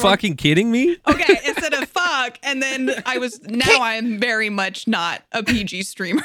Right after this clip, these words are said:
Speaker 1: <laughs> anymore.
Speaker 3: Ka-, Katie, how well do you know me? The man is known on Twitch for talking about eating
Speaker 2: He
Speaker 3: ass.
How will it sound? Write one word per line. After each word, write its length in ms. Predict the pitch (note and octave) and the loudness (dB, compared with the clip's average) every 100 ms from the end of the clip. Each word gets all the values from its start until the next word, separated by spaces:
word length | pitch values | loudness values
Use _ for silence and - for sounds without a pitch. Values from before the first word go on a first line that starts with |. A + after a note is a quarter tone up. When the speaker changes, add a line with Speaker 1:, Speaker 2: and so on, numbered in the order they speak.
| - | -4
Speaker 1:
<laughs> 120 | - G#4 | -6 -2
anymore. 440 | E4+ C4 A#3 A#3 | 0 2 0 -2
Speaker 3:
Ka-, 180 | - F4 - - | 0 0 0 -8
Katie, 400 | - D#4 C#4+ A3+ _ | -2 0 0 -4 _
how 580 | - - - B3+ E4 F#4 | -14 -12 -4 4 6 8
well 320 | D#4+ C#4+ B3+ | 6 4 2
do 140 | A3+ G#3+ | -2 -8
you 180 | F#3 F3+ | -6 -2
know 280 | F3 F3+ | 0 2
me? 180 | E3+ C#3 | 2 0
The 100 | C3+ | -2
man 260 | D#3 F3 G#3 | -2 -2 0
is 180 | G#3+ F#3 | -2 -2
known 300 | F#3 F#3+ F#3+ | 0 0 0
on 120 | E3 | -4
Twitch 300 | - F#3 - | -4 -4 -2
for 240 | - E3 E3 | 2 2 2
talking 300 | F#3 F3 G#3+ | -2 -2 -2
about 180 | E3+ - | -4 -6
eating 220 | E3+ F3 | -6 -2
Speaker 2:
He 120 | F#3 C#4 - | 0 2 2
Speaker 3:
ass. 260 | G#4 - | -2 -8